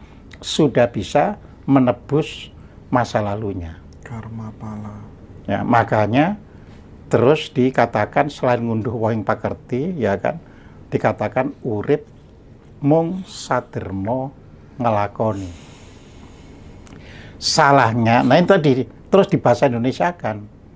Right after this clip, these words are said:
Speaker 1: jadi beda maknanya, ya. Kalau di bahasa Indonesia kan, kan gini, ya, urip mung sadermo ngelakoni, hidup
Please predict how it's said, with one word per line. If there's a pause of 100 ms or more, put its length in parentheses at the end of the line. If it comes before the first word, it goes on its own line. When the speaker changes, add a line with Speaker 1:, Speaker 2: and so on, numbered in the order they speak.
(600)
Speaker 1:
jadi
beda
maknanya, (140)
ya. (480)
Kalau
di
bahasa
Indonesia
kan,
kan
gini, (720)
ya, (280)
urip (480)
mung
sadermo
ngelakoni, (300)
hidup